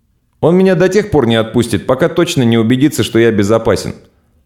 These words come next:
А как его убедить, что я уже и так безопасен, когда я и сам не знаю этого? Расстались мы. Пожелал он мне спокойного сна,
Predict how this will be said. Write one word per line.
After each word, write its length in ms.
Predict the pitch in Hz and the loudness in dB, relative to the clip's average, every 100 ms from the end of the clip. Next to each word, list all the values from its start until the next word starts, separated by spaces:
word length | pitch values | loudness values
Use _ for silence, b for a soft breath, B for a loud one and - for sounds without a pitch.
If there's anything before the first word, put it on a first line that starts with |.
| _ | _
А 100 | - | -10
как 300 | - - 214 | -8 -4 -2
его 240 | 139 123 123 | 0 2 2
убедить, 320 | 123 147 160 | 0 -2 -2
что 160 | - 113 | -2 0
я 160 | 123 | 2
уже 220 | 127 107 | 2 2
и 40 | 156 | 0
так 240 | 156 120 | 0 -2
безопасен, 600 | 90 110 127 147 156 127 | 0 0 0 0 0 -2
когда 240 | 110 117 123 | -2 0 2
я 80 | |
и 100 | 123 | 2
сам 240 | 135 131 104 | 0 0 0
не 80 | 110 | 0
знаю 300 | 107 104 98 | 2 2 0
этого? 400 | 92 82 69 - _ _ _ _ _ _ _ _ _ _ _ _ _ _ _ _ _ _ _ _ _ _ _ | 0 -2 -4 -10 _ _ _ _ _ _ _ _ _ _ _ _ _ _ _ _ _ _ _ _ _ _ _
Расстались 640 | - 165 - 156 156 104 | -2 -2 0 0 0 0
мы. 160 | 82 73 - _ _ _ _ _ _ _ _ _ _ - | -4 -6 -8 _ _ _ _ _ _ _ _ _ _ -4
Пожелал 400 | 110 120 175 156 | 0 2 2 2
он 100 | 110 | 2
мне 140 | 104 | 0
спокойного 560 | 101 117 117 117 107 101 | 0 -2 0 2 2 0
сна, 400 | - 151 160 | 0 -2 -2